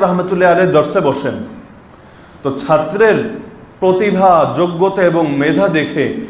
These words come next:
ইমাম মালিক রাহমাতুল্লাহ আলাইহি মুগ্ধ হয়ে যান। তখন তিনি তাকে একটা উপদেশ দেন। ইমাম মালিকও কিন্তু এক মাযহাবের ইমাম, ইমাম শাফিঈও এক মাযহাবের ইমাম।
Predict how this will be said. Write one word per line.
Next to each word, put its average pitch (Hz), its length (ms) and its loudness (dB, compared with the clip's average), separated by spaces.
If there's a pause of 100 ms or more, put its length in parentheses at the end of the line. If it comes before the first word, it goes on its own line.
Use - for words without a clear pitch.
(140)
ইমাম 160 300 -2
মালিক 180 380 2
রাহমাতুল্লাহ 170 540 0
আলাইহি 156 260 2
মুগ্ধ 156 240 -2
হয়ে 143 260 -2
যান। 98 200 -6 (800)
তখন 220 400 2
তিনি 196 160 2
তাকে 208 240 0
একটা 208 220 2
উপদেশ 175 440 0
দেন। 113 160 -2 (220)
ইমাম 180 300 0
মালিকও 180 440 2
কিন্তু 208 300 -2
এক 170 160 0
মাযহাবের 165 540 0
ইমাম, 175 440 0 (220)
ইমাম 170 280 -2
শাফিঈও 175 640 2
এক 165 160 0
মাযহাবের 143 420 2
ইমাম। 120 380 0